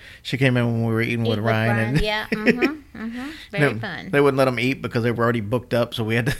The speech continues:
Speaker 1: <laughs> we had to, I had to go outside and talk to 'em.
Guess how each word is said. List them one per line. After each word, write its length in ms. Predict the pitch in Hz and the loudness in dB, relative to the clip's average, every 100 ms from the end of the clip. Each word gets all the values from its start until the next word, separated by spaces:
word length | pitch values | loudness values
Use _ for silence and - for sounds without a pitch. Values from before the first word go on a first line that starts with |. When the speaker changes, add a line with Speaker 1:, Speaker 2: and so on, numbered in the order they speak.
| - | -8
Speaker 1:
<laughs> 120 | - | -4
we 80 | 208 | 0
had 140 | - 143 | 2 2
to, 140 | 165 | 4
I 40 | |
had 120 | 135 127 | 4 4
to 40 | |
go 100 | 127 | 2
outside 520 | 131 131 - 151 160 | 0 0 -2 2 0
and 100 | 180 | 0
talk 320 | - - 175 - | -2 0 0 -2
to 300 | 370 - - | -4 -4 -2
'em. 520 | 214 247 214 196 | -6 -6 -8 -8